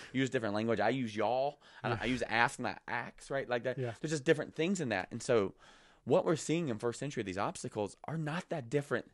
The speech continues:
Speaker 2: Yeah.
Speaker 1: than the,
Speaker 2: What we see
Speaker 1: what we
Speaker 2: today.
Speaker 1: see at the battles of the
Speaker 2: Mm-hmm.
Speaker 1: different cultures that are showing up right here, right? And so you have all those things kind of appearing. And so what you see here is, um, some I would say is true and real and legitimate, right? True and real and legitimate in that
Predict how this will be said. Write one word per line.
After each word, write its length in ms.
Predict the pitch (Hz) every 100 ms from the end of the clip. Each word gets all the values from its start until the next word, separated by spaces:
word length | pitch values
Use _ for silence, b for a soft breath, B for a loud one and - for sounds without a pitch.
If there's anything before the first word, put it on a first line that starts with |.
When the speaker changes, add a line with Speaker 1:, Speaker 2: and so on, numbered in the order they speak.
| 139
Speaker 2:
Yeah. 200 | 123 113 -
Speaker 1:
than 320 | 127 101 98 - _
the, 120 | 143 139
Speaker 2:
What 100 | 135
we 80 |
see 200 | 120 -
Speaker 1:
what 140 | 123 139
we 80 | 143
Speaker 2:
today. 60 |
Speaker 1:
see 160 | - 131
at 60 | 110
the 60 |
battles 380 | 98 107 120 135
of 60 | 117
the 80 |
Speaker 2:
Mm-hmm. 40 | 110
Speaker 1:
different 240 | 117 95
cultures 420 | 78 110 120 98 90
that 100 | 92
are 60 |
showing 300 | - 95 87
up 240 | 87 - - b b b
right 220 | 98 92
here, 220 | 95 85 -
right? 180 | 85 107
And 100 | -
so 80 | 120
you 160 | 104 95 B B
have 200 | 151 165
all 100 | 143
those 180 | 92 92
things 240 | 85 90
kind 160 | - 87
of 60 | 87
appearing. 400 | 82 92 87 87
And 100 | 92
so 280 | 110 95
what 200 | 95 95
you 100 | 98
see 180 | 104 113
here 220 | 95 92
is, 160 | 92 - B B B B
um, 300 | - 92 90 -
some 220 | - 220
I 80 | 185
would 140 | 151
say 240 | 131 123 107
is 160 | 95
true 360 | - - 131 131
and 140 | 113
real 240 | 107 113 117
and 120 | 107
legitimate, 460 | 101 92 107 147 160
right? 280 | - 104 -
True 180 | - 131
and 80 | 123
real 160 | 117 113
and 100 | 98
legitimate 440 | 95 101 92 95 -
in 180 | 90 90
that 220 | 82